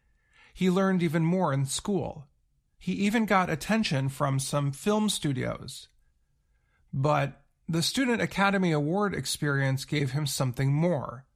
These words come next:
It gave him the sense that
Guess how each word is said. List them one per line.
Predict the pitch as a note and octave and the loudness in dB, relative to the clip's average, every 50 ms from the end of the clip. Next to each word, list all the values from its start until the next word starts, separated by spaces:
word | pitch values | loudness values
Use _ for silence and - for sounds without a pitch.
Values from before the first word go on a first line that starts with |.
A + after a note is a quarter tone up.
| _ _ _ _ _ _ _ _ _ - - | _ _ _ _ _ _ _ _ _ -14 -8
It | - E3 C3+ | -8 -6 -2
gave | - F#3+ F#3+ G#3+ G#3 | 0 2 2 2 2
him | - A#3 A3 G#3+ | 2 0 2 0
the | G#3 F3+ | 0 -2
sense | - - - G#3+ E3 D3+ D3 C#3 - - - - - - _ _ _ - | -2 0 0 0 0 0 -2 -4 -6 -8 -10 -10 -12 -14 _ _ _ -6
that | D3+ D#3+ E3 E3 E3 | -2 -2 -2 -2 -4